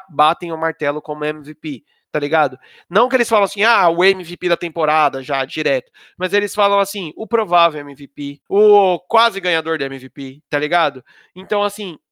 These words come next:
isso pode pesar muito na cabeça desse time, tá ligado? A gente pode ver um crime sendo comen-, cometido no seguinte de,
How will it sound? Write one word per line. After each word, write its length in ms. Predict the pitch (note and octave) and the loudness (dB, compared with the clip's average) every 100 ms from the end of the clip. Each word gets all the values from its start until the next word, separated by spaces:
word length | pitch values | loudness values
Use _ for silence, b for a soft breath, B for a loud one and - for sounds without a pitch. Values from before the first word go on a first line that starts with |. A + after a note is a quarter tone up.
| _ _ - | _ _ -12
isso 400 | F3 E3 - E3 - | -12 -12 -14 -14 -6
pode 300 | E3 D#3 - | -4 -4 -8
pesar 600 | - C#3 B2 C#3 D3 C#3 b b b _ | -8 -8 -4 -2 -2 -2 b b b _
muito 1160 | C#3+ C#3+ D3+ D#3+ F#3+ G3+ F#3 D#3 - _ B2 - _ | -20 -18 -14 -6 0 2 2 -2 -16 _ -18 -18 _
na 220 | C#3 D3 | -2 -2
cabeça 440 | C#3+ C3+ C3+ B2+ C3 | 0 -2 -2 -4 -6
desse 280 | B2+ - | -10 -12
time, 420 | A#2+ - B2 A2+ C#3 _ _ | -10 -10 -10 -16 -20 _ _
tá 100 | C3+ | -6
ligado? 440 | B2+ C3 C3+ B2 - B | -2 0 0 -2 -10 B
A 100 | B2 | -2
gente 280 | C3 E3 - | -2 -4 -6
pode 340 | - F3+ D3+ | -2 -2 -2
ver 380 | C#3 D#3 F#3 C3+ _ | -4 2 2 2 _
um 140 | D3 F3+ | -10 -10
crime 480 | - - G#3 A3+ F#3 | -10 -4 -4 -4 -4
sendo 260 | - E3+ | -4 -2
comen-, 300 | E3 D#3 D3 - _ | -2 -4 -6 -12 _
cometido 580 | - D3+ C#3+ C3+ F#3+ G3 | -4 -2 -2 -4 -4 -4
no 100 | F3 | -6
seguinte 460 | E3 F#3 E3 F3+ F3 | -6 -10 -8 -8 -8
de, 280 | D#3 D3+ | -4 -4